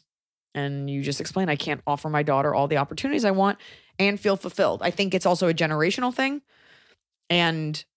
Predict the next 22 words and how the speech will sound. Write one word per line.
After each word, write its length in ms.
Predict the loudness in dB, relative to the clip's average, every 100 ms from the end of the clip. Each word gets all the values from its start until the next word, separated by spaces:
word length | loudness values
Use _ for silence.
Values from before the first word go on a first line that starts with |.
| _ _ _ _
again, 360 | 0 2 2 2
being 220 | 0 0
a 40 | 2
stay-at-home 440 | 2 2 2 0
mom 260 | 2 0 0
is 320 | -2 -2 -6
incredibly, 580 | -6 0 2 2 0 0 -4
so 340 | -8 -2 0
much 240 | 2 2 2
work, 220 | 2 2
and 160 | 0 2
nobody 280 | 4 4 4
really 260 | 4 4
acknowledges 480 | 2 4 4 2 2
that. 260 | 2 2 0 -14 -20 -20 _
But 260 | 6 6 2 _ -4
sometimes 540 | -2 0 0 -2 -2
women 300 | 0 0 0
have 420 | 2 2 2 0
more 300 | -2 0 0
diverse 540 | 0 0 2 2 0 -4
interests 480 | -6 -2 -4 -4